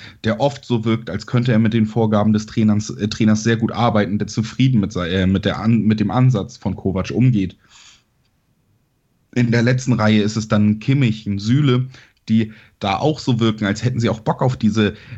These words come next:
Motivation, auf diese kampfbetonte Herangehensweise von Kovac. Das strahlen die im Spiel aus, das strahlen die in Interviews aus, wie du es eben gesagt hast.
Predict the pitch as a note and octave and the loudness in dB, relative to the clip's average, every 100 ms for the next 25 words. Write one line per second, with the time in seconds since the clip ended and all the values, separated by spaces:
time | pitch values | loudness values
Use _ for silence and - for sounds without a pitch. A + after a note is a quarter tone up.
0 | - A2+ B2+ B2 A2+ A2 - B2+ C3 C3 | -8 -2 0 2 0 -2 -2 0 2 2
1 | G#2+ B2 A2+ A2+ - D3 F3 - - A2 | 0 0 -2 -2 0 2 0 -4 -12 -6
2 | A2 A2 A#2+ A#2+ B2+ A2 G#2+ A#2 G#2+ A2+ | -6 -2 0 2 2 2 2 2 2 2
3 | B2+ A#2+ G#2+ A2 A2 G#2+ G#2+ B2 C#3+ A#2 | 2 2 0 0 0 0 -2 -2 -2 -2
4 | - G#2+ - A#2 A#2 A2 B2+ D3+ - C3 | -4 -6 -2 0 0 0 0 -2 -2 0
5 | A#2+ C3 C3+ B2+ - C3 B2+ A#2 D#3 C#3+ | 0 -2 -2 -2 0 2 2 0 0 0
6 | G#2+ G2+ B1 F#2 F#2+ G2+ G2 G#2 E2+ G#2 | 0 -2 -2 -6 -4 -2 -2 -2 0 0
7 | G2 G#2 B2+ - G#2+ | 2 2 2 0 -2